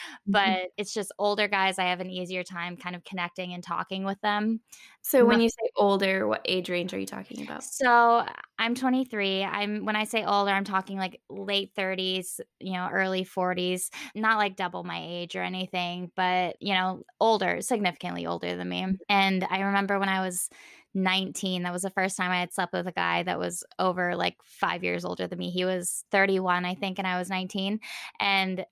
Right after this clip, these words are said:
Speaker 2: I always had thought it would be weird, but it totally wasn't. It was fucking great, actually. He knew his way around, and I was like, "All right, let's go." <laughs>
Speaker 1: That's
Speaker 2: But
Speaker 1: pretty good. I think nineteen, the oldest I slept with was, like, twenty-six.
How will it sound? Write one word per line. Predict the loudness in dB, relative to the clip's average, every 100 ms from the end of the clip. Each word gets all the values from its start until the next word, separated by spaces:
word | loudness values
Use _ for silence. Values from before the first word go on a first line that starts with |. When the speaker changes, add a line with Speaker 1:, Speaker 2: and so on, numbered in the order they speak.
| 0
Speaker 2:
I | 2
always | 4 2
had | 0 2
thought | 4 4
it | 2
would | -2
be | -4 -6
weird, | -6 -6 -4 -4 -6 -4 0
but | 2 2 -2
it | -2
totally | 0 0 2
wasn't. | 2 4 4 2 2
It | 0
was | 2 2 0 -6
fucking | -4 -2 -2 2
great, | 4 4 2
actually. | 0 0 -2 -2 0 0
He | 0 0
knew | 2 4
his | 4 2
way | 0 0 0
around, | -2 0 0 -2 -4
and | -6
I | -4
was | -6 -4
like, | -2 -2 0
"All | 2
right, | 4 4 2
let's | -2 -2
go." | 2 4 4 2 0 -8 -2
<laughs> | -2 -2 -8 -8 -12 -10 -10 -12 -2
Speaker 1:
That's | 0
Speaker 2:
But | 4
Speaker 1:
pretty | 6 6 4
good. | 4 4 2
I | 0
think | 2 0 -2 -4
nineteen, | -2 -2 -2 -2 0
the | 0
oldest | -2 -2 -2 -4
I | -6
slept | -6 -6 -4
with | -6
was, | -6 -8
like, | -8 -8
twenty-six. | -10 -6 -6 -6 -6 -6 -8 -14 -16